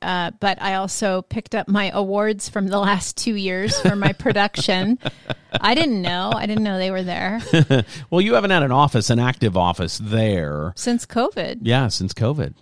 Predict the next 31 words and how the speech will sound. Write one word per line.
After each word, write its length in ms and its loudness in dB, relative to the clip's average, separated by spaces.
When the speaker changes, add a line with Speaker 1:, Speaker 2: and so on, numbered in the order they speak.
Speaker 1:
Yeah. 260 -2
I've 320 -6
been 140 -8
working 340 -4
from 220 -6
home, 480 -4
so. 440 -4
Speaker 2:
And 180 6
not 180 4
missing 280 2
a 40 4
beat. 280 2
That's 260 2
the 100 2
best 260 0
Speaker 1:
<laughs> 20 -6
Speaker 2:
part. 220 2
Not 240 2
missing 260 0
a 40 2
beat 340 0
despite 500 2
Speaker 1:
Well, 220 6
Speaker 2:
covid. 60 -2
Speaker 1:
apparently 420 0
not, 380 -2
'cause 100 2
Speaker 2:
And 240 4
Speaker 1:
the 80 6
awards 460 0
were 380 -6